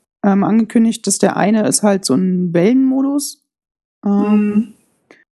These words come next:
Speaker 1: dann gibt's noch einen, der sich um die Untergrundkämpfe mehr kümmern soll. Und der dritte, den weiß ich, glaub ich, gibt's, glaub ich, noch nicht offiziell eine Ankündigung zu.
Speaker 2: Ja, also der nächste Underground kommt hier, glaub ich, am achtundzwanzigsten Juni.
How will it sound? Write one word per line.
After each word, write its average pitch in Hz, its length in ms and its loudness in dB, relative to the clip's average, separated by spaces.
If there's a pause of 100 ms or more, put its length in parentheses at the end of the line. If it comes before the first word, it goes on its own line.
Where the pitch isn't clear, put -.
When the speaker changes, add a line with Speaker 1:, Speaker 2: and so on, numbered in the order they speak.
(160)
Speaker 1:
dann 196 220 2
gibt's - 360 -2
noch 208 160 0
einen, 196 360 0
der 190 280 0
sich - 180 -8
um - 80 2
die 170 100 -2
Untergrundkämpfe 254 1040 0
mehr 240 200 0
kümmern 240 420 0
soll. 220 300 -2
Und - 240 -2
der 196 120 0 (120)
dritte, 226 640 -2
den 196 200 0
weiß 180 220 0
ich, 165 180 -6
glaub 175 220 -2
ich, 165 100 -10
gibt's, - 260 -10
glaub 175 140 0
ich, 180 100 -4
noch 175 100 -4
nicht 180 160 -2
offiziell 170 640 -4
eine - 100 0
Ankündigung 170 520 0
zu. 160 380 -4 (1200)
Speaker 2:
Ja, - 140 2
also 220 160 -2
der 226 140 0
nächste 240 420 -2
Underground 233 560 -2
kommt 240 180 -2
hier, 233 100 0
glaub 220 180 0
ich, 220 120 -6
am 196 80 -4
achtundzwanzigsten 214 840 -4
Juni. 262 420 2